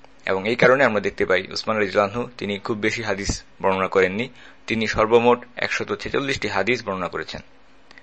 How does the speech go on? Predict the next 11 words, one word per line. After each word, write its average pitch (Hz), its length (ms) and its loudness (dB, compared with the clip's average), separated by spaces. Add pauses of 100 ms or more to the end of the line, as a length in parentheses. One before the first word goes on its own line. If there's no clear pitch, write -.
(220)
যেটা 113 240 6
অন্যান্য 110 380 2
হাদিস 101 380 -2
বর্ণনাকারী 95 400 0
সাহাবীদের 95 440 0
তুলনায় 104 340 0 (420)
সংখ্যায় 95 340 -4
কম। - 260 6 (1000)
উসমান 156 240 4
রাদিয়াল্লাহু 117 380 6
আনহু 127 200 -2